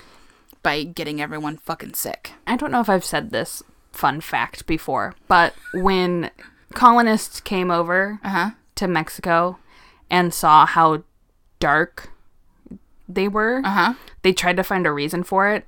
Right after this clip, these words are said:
Speaker 2: and the conclusion was that it's, they bathed so much that they washed the white right out of their skin.
Speaker 1: Really?
Speaker 2: Yeah. And the Europeans were like, "Look at these disgusting people bathing all the time.
Speaker 1: <laughs>
Speaker 2: Ugh, I would never."
Speaker 1: Ugh.
Speaker 2: And then, <laughs> you know,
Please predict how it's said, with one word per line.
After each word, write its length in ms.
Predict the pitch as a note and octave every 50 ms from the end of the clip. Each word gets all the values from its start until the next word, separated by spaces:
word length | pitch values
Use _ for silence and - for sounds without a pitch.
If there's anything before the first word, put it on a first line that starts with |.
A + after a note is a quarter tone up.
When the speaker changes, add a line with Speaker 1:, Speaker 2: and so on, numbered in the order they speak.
| - -
Speaker 2:
and 140 | F3 F3
the 40 | E3+ E3
conclusion 600 | - - F#3+ F3+ - E3+ E3 E3 - F3 F3 E3
was 160 | D#3 D#3+ D#3
that 180 | - D#3+ D3 -
it's, 120 | - - - - - -
they 180 | - F3 E3+ E3
bathed 520 | E3+ - E3 D#3+ D#3+ E3 F3+ F#3 - -
so 220 | - - - A#3 A3
much 380 | A#3+ B3+ C4+ C4+ - - - -
that 160 | - E3+ -
they 140 | - E3+ D#3+ D#3 D3 - _ _ -
washed 520 | - C#3+ D#3+ C#3+ D#3 F3 - - - - -
the 100 | E3 D#3+
white 280 | D3+ C#3+ C3 D#3 E3+ - -
right 220 | D#3+ C#3+ D3+ D3
out 120 | C#3 -
of 60 | - -
their 120 | B2+ C3
skin. 380 | D#3 - - G#2 A2 F#3 G#3+ A3 - _ _ _ - -
Speaker 1:
Really? 760 | F#3 F3+ F#3 C4+ F#4+ C5+ D5 A#4+ E4+ D#4+ C#3 - D2 - E3+ -
Speaker 2:
Yeah. 320 | E3+ E3+ - - - G3 - _ _ -
And 140 | - G#3
the 60 | G#3 G3+
Europeans 260 | F#3+ F#3 F3+ - -
were 80 | G3
like, 200 | F#3+ F#3 F3 -
"Look 140 | - B3+ C4 D4
at 80 | A#3+
these 160 | A#3 A3+ G3+
disgusting 600 | - A3 G#3 - - - G#3+ G3 F#3+ - A3 G#3 F#3+
people 400 | - G#3 F#3+ F#3+ E3+ D#3 D3+ D3+ _
bathing 560 | - F3+ F#3 F#3 G3 G#3 G#3 F3 F3+ E3+ E3
all 180 | E3 D#3+ E3 E3+
the 120 | E3+ E3+
time. 460 | - - - F3 E3+ F3 - E3+ F3 - A4+ A4+ -
Speaker 1:
<laughs> 40 | - D#4+ -
Speaker 2:
Ugh, 420 | - G#3+ A3+ A#3 A3+ G#3 F#3+ F3 D#3 -
I 180 | - F3 G3
would 140 | G3+ F#3+ F#3
never." 540 | F#3+ G3 G3+ G3+ F#3 F3+ F3 E3 D#3+ D#3+ - - -
Speaker 1:
Ugh. 360 | - A3 A3+ A3 G#3 G3 F3+ -
Speaker 2:
And 220 | - F#3 F3+ F3+ F3+
then, 300 | F3 E3+ E3 D#3+ E3 - _ _
<laughs> 800 | - - - - - - - - - - D#4 D#4 - - - -
you 140 | - - F3
know, 260 | F3 B2+ F#2+ - F#3